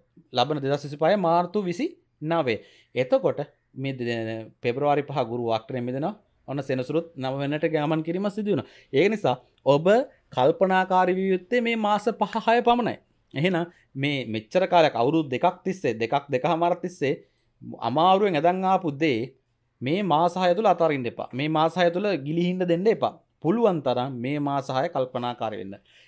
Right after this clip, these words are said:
ඒ කල්පනාකාරී වීම තුළ ඔබට ලොකු දෙයක් කරගන්න පුළුවන්. එහෙනම් අපි මේ වෙලාවේ කරන්න ඕනේ අපි නිකන් ලොකුවට කැපී පෙනෙන උත්සාහ කිරීම නෙමේ. අපි තියෙන දේ රැක ගන්න උත්සාහ කරන්න. මේ මාස හය තුළ ඔබ තියෙන දේ රැකගත්තොත්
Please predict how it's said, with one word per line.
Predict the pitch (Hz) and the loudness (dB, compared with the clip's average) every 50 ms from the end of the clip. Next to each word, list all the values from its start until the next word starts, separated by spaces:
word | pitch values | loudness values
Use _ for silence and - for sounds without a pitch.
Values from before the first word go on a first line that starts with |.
| _ - | _ -2
ඒ | 156 165 160 | 0 0 0
කල්පනාකාරී | 160 - 147 165 165 185 190 185 180 180 180 185 180 185 180 160 | 0 0 -2 0 0 0 0 0 0 0 2 2 4 4 2 0
වීම | 135 135 196 277 294 240 185 | -2 -2 -2 0 0 0 0
තුළ | 147 139 127 123 127 127 - _ _ _ _ _ 127 | 0 0 2 2 0 0 -4 _ _ _ _ _ -4
ඔබට | 131 143 151 143 139 - 131 139 135 - _ _ _ _ _ _ | -2 0 0 0 0 -2 -2 -4 -4 -8 _ _ _ _ _ _
ලොකු | 113 113 110 117 127 - - 160 | -8 -6 -6 -6 -6 -6 -4 -2
දෙයක් | 135 139 143 135 135 | -2 -2 -2 -2 -4
කරගන්න | - 127 120 120 120 110 107 | -8 -8 -8 -6 -8 -8 -10
පුළුවන්. | - 107 98 92 - | -12 -12 -12 -10 -8
එහෙනම් | 135 160 180 175 139 | -6 -6 -4 -2 -2
අපි | 131 175 175 | -2 -2 -2
මේ | 147 139 143 165 | -2 0 2 2
වෙලාවේ | 175 175 175 185 180 170 | 4 4 4 4 4 2
කරන්න | 170 160 165 175 185 | 0 0 0 -2 -2
ඕනේ | 196 208 247 247 - - _ _ _ _ _ | -4 -4 -4 -6 -6 -12 _ _ _ _ _
අපි | - 127 - - 208 180 143 - - _ _ _ _ _ _ _ - 135 127 - 131 120 117 113 117 120 117 117 113 | -6 -4 -4 -4 -6 -6 -8 -10 -14 _ _ _ _ _ _ _ -12 -12 -8 -4 -2 -2 -2 -2 -2 -4 -6 -6 -6
නිකන් | 113 110 107 117 113 110 | -6 -6 -4 -4 -4 -4
ලොකුවට | 110 110 - - - 196 208 214 220 220 226 220 220 214 220 214 | -4 -6 -8 -10 -8 -8 -6 -6 -6 -4 0 0 0 0 0 -2
කැපී | 214 208 185 202 208 202 | -2 -4 -4 -4 -4 -4
පෙනෙන | 202 208 208 202 | -4 -4 -2 -2
උත්සාහ | 202 196 202 208 196 196 | -4 -2 0 0 0 0
කිරීම | 190 196 190 185 180 | -2 -2 -2 0 0
නෙමේ. | 170 160 143 139 139 139 139 - _ _ _ _ _ - | 0 0 -2 -2 -4 -6 -8 -12 _ _ _ _ _ -6
අපි | 139 - 226 | -4 -2 -4
තියෙන | - - 170 190 196 185 | -4 -4 -4 -4 -2 -2
දේ | 180 185 | 0 2
රැක | 180 175 156 160 | 2 2 2 0
ගන්න | 165 165 | 0 0
උත්සාහ | 165 151 - - - 113 113 | 0 -2 -4 -8 -10 -10 -8
කරන්න. | 107 101 98 95 90 - _ | -8 -8 -8 -10 -12 -14 _
මේ | 123 127 139 156 | -4 -2 0 0
මාස | 170 165 165 165 | 2 2 2 2
හය | 185 175 175 | 2 2 2
තුළ | 180 185 175 | 2 0 0
ඔබ | 170 156 | 0 -2
තියෙන | 151 156 160 170 | 0 0 2 4
දේ | 180 175 151 | 4 4 2
රැකගත්තොත් | 143 139 170 226 262 233 - - - 120 123 | 2 2 0 2 2 0 0 0 -2 -2 -2